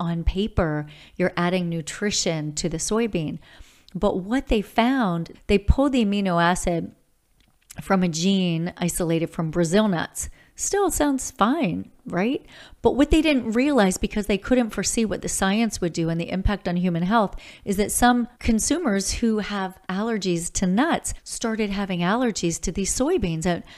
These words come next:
and severe, and they wouldn't have even known, they wouldn't have a problem with normal soybeans.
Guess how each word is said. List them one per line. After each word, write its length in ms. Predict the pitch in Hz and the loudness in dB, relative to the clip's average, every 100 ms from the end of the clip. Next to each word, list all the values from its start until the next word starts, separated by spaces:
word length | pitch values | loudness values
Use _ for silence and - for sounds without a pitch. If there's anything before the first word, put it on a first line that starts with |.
| - - | -8 0
and 140 | 214 | 2
severe, 400 | - 214 269 370 | 2 2 2 4
and 140 | 190 185 | 4 4
they 80 | |
wouldn't 340 | 196 208 220 196 | 4 4 4 2
have 220 | 196 185 | 0 0
even 320 | 190 180 165 | 0 -2 -2
known, 480 | 170 247 208 170 170 - - | 0 2 0 -2 -6 -6 0
they 80 | 202 | 4
wouldn't 240 | 240 214 | 4 4
have 220 | 202 190 | 0 0
a 40 | 175 | -2
problem 520 | - 190 175 156 156 - | 2 2 2 -2 -4 -6
with 180 | 180 | -4
normal 300 | 196 202 175 | 0 0 0
soybeans. 640 | 147 160 - - - - | -4 -4 -4 -6 -10 -10